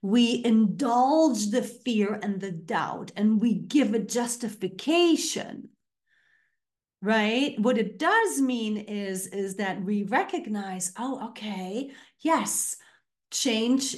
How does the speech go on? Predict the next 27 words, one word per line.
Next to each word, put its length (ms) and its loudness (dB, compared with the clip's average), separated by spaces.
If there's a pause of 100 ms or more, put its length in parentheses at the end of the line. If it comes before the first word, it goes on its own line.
(100)
will 360 -2
always 720 2
trigger 640 -2 (180)
fear 320 -4
and 260 4
doubt. 540 -8 (100)
So 220 0
therefore, 880 0 (480)
this 160 2
is 160 2
actually 460 0
a 100 -2
good 260 0
sign. 720 -4 (460)
Fear 280 6
and 220 4
doubt 400 2
is 220 -4
coming 560 -2
up. 260 -4
That 220 -2
means 640 4 (560)
I 120 -6
am 160 -6
creating 580 -10
my 220 -12
change." 800 -10